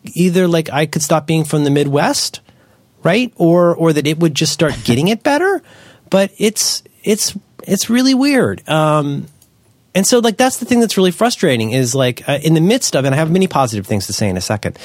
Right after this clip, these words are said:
but I got the new big boy watch, and I'm, I've, I'm on I O S eleven on all the things. And, like, uh, the other day, in a fairly quiet room, it took about six tries.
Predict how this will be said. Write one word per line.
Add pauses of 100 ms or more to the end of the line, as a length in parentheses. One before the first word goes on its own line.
(340)
but
I
got
the
new
big
boy
watch, (100)
and
I'm,
I've,
I'm
on
I
O
S
eleven
on
all
the
things. (360)
And,
like, (1080)
uh,
the
other
day, (380)
in
a
fairly
quiet
room,
it
took
about
six
tries.